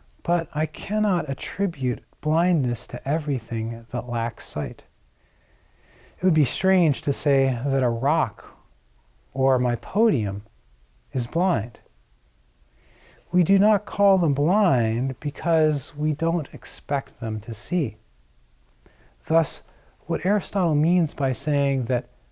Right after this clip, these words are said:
privation and possession have reference to the same subject is that the privation is only attributed to those subjects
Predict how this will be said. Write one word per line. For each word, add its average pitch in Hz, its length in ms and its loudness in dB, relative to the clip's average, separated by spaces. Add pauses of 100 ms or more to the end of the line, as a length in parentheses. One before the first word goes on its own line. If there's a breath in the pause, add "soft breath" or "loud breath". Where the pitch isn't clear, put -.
privation 143 680 2
and 127 120 0
possession 151 520 -2
have 117 320 -4
reference 127 460 -4
to 127 120 -10
the - 100 -12
same 127 320 -4
subject 120 640 -4 (760 soft breath)
is 139 180 -2
that 151 260 0
the - 80 -8
privation 147 840 0
is 131 180 -4
only 156 400 2
attributed 139 840 -4 (400 soft breath)
to 127 140 -4
those 143 400 -2
subjects - 720 -4